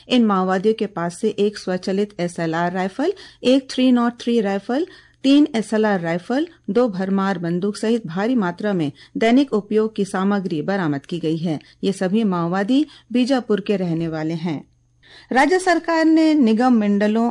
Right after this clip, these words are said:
और आयोगों में अध्यक्षों तथा उपाध्यक्ष के प्रभार में फेरबदल किया है। केदारनाथ गुप्ता को दुग्ध संघ की जगह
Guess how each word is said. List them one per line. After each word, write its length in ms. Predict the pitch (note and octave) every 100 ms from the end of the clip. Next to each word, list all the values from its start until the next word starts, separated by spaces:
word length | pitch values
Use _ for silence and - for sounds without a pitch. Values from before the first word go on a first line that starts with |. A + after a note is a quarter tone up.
| -
और 360 | G3 G3+ G3+ - -
आयोगों 380 | G3+ A3 A#3 C4
में 180 | B3+ E4+ - _ G#3+
अध्यक्षों 560 | G3 A3+ A3+ - C#4
तथा 280 | C4+ A3 A3 G#3
उपाध्यक्ष 500 | F#3+ F#3+ F3+ G3 A#3 -
के 120 | A3
प्रभार 480 | G3 F3 F#3 G3 F#3+
में 180 | D#3 - -
फेरबदल 440 | A3+ F3+ F3 E3+
किया 260 | E3+ F#3+ E3+
है। 200 | F3 D#3 - -
केदारनाथ 580 | F3 E3+ F3 F3 F3
गुप्ता 360 | F3+ F3 - G3
को 200 | G3 G3+
दुग्ध 300 | F3 A#3+ G#3
संघ 280 | G#3 F#3+ F#3+
की 180 | F#3 G3+
जगह 360 | G3 G3+ G#3